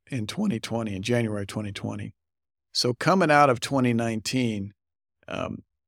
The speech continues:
among the group who said they had a larger operating loan,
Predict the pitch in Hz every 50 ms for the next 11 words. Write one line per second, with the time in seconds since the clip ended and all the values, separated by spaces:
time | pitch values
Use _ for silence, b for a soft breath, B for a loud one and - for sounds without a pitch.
0 | _ _ _ _ _ - 135 117 110 120 139 165 180 170 147 139 117 131 135 127
1 | 113 110 120 117 - - 131 123 113 107 117 113 110 113 113 110 107 113 117 117
2 | 113 104 110 107 110 120 127 120 - 113 104 101 98 98 98 101 101 101 101 101